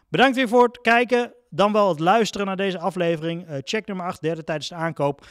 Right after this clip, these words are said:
Mocht je nou deze gids willen hebben, ga eventjes naar driezesnulbox punt N L.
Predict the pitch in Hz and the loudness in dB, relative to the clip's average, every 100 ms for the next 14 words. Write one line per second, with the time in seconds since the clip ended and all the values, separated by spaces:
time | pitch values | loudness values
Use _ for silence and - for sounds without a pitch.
0 | - - 180 208 202 202 180 - 220 208 | -16 -6 -4 -2 -2 -2 -2 -4 -4 -2
1 | 196 202 185 185 185 - 175 175 151 190 | 0 0 -2 -2 -4 -4 -10 -8 -8 -6
2 | 180 165 175 143 175 - - 165 143 156 | -6 -6 -6 -4 -6 -6 -8 -8 -6 -4
3 | 170 | -4